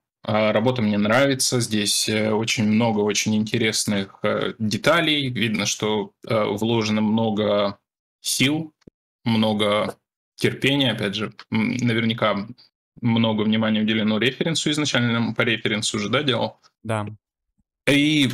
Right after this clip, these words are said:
Speaker 1: мне нравится. Здесь есть очень хорошие моменты, которые делают, например, вот, опять же, я щас по мелочам пойду, но тем не менее. Лоупольная геометрия, она от, э,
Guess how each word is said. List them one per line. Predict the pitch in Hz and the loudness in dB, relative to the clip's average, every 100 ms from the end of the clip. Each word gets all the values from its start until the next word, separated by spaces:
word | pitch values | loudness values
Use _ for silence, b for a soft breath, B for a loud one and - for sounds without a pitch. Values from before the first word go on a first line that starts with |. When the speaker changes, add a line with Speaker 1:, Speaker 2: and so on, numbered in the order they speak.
| 127 - _ _ _ _ _ - - _ _ _ | -4 -12 _ _ _ _ _ -16 -16 _ _ _
Speaker 1:
мне | 160 202 | 2 4
нравится. | 156 113 101 - | 6 4 2 0
Здесь | 117 196 - | 2 2 2
есть | 190 175 | 2 2
очень | 175 139 | 2 2
хорошие | 139 139 127 131 | 4 4 2 2
моменты, | 113 120 202 240 | 2 4 2 0
которые | - 120 156 143 117 | -2 -2 0 2 2
делают, | 113 123 107 - _ - | 2 0 -2 -8 _ -10
например, | 104 - 117 120 113 | -8 -4 0 0 0
вот, | 110 - - _ - - | -2 -6 -16 _ -12 -6
опять | 117 110 | -2 -2
же, | 104 | 0
я | 107 | -2
щас | - - | -4 -2
по | 110 | 0
мелочам | 123 127 254 294 | 2 2 0 0
пойду, | 127 104 | 0 0
но | 127 | 0
тем | - 151 | 0 0
не | 123 | 2
менее. | 113 107 - - - | 2 -2 -6 -8 -2
Лоупольная | 139 156 180 147 123 117 | 0 0 0 2 2 2
геометрия, | 127 143 220 269 139 120 | 2 2 0 0 0 2
она | 120 127 110 - _ | 2 0 -2 -8 _
от, | 120 113 - | 0 0 -2
э, | 117 113 | 0 0